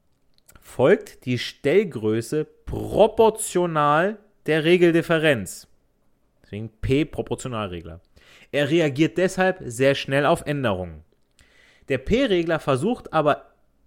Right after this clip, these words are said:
verursacht aber immer eine bleibende Sollwertabweichung der Regelgröße, solange eine Störgröße auf die Regelstrecke einwirkt. Ihr merkt also jetzt schon, dass ein reiner P-Regler nicht ganz so geil ist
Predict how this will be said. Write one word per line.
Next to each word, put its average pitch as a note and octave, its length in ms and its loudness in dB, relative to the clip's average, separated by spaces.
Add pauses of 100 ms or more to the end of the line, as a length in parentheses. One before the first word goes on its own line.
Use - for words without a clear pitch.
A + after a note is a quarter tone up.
(320)
verursacht F3 640 -2
aber B2 300 -4
immer G3 440 -2
eine D#3 220 0
bleibende D#3+ 500 2
Sollwertabweichung D#3+ 1300 0 (460)
der D#3 160 0
Regelgröße, D#3+ 800 2 (160)
solange D3+ 840 0
eine D3 280 -4
Störgröße F#3 840 0
auf D3+ 140 -4
die D#3+ 140 -2
Regelstrecke C3 640 -4
einwirkt. E2+ 580 -14 (1800)
Ihr C#3+ 140 -2
merkt F#3 260 -2
also F#3 220 4
jetzt G#3+ 180 4
schon, F3 240 -2
dass D#3 180 -2
ein C#3+ 80 -6
reiner F3 380 0
P-Regler E3 640 2
nicht D#3+ 320 -8
ganz F3+ 320 0
so D3 160 0
geil A#2+ 360 0
ist F#3 360 -4